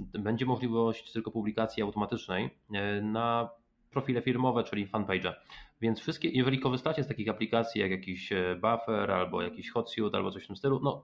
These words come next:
to już nie będziecie mogli z tego korzystać na prywatnym koncie, bo tak się zmienia polityka, e, prywatności Facebooka.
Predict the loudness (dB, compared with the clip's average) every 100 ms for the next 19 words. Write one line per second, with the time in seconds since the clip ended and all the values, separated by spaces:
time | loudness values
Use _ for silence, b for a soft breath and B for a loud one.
0 | 0 2 2 2 2 2 2 0 0 0
1 | 0 -4 -4 -2 -2 -4 -6 -10 -8 -8
2 | -6 -8 -8 -6 -6 -8 b b _ -4
3 | -2 -2 -4 -2 0 0 -2 -2 -4 -2
4 | -4 -4 -10 -10 -6 -6 -8 -10 -14 -16
5 | -14 -14